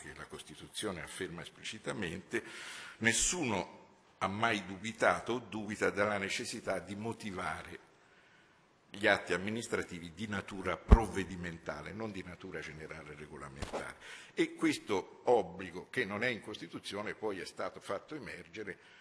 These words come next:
nella legge, come è stato ricordato, sul procedimento amministrativo, la duecentoquarantuno del novanta, laddove si impone l'obbligo di indicare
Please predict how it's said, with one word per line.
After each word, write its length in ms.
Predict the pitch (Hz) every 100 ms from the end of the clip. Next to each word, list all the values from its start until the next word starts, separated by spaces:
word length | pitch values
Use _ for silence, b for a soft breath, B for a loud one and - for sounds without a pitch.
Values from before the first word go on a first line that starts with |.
| B B B
nella 220 | 92 85
legge, 420 | 85 107 87 78
come 200 | 67 78
è 40 | 76
stato 300 | - 76 71
ricordato, 640 | 69 - 113 98 76 73
sul 180 | - 65
procedimento 1000 | - - - 73 80 87 80 73 76 62 62
amministrativo, 840 | 78 85 117 - 101 - 71 65
la 180 | 67 -
duecentoquarantuno 1080 | 82 78 87 80 76 - 73 71 - 85 78
del 200 | 73 104
novanta, 680 | 165 117 87 98 - 117 110 B B B B B
laddove 640 | - 151 101 113 135 95 92
si 220 | - 147
impone 540 | 143 147 151 117 101 120
l'obbligo 500 | 151 110 92 87 107
di 160 | 123
indicare 1000 | 147 143 139 123 90 87 92 127 - -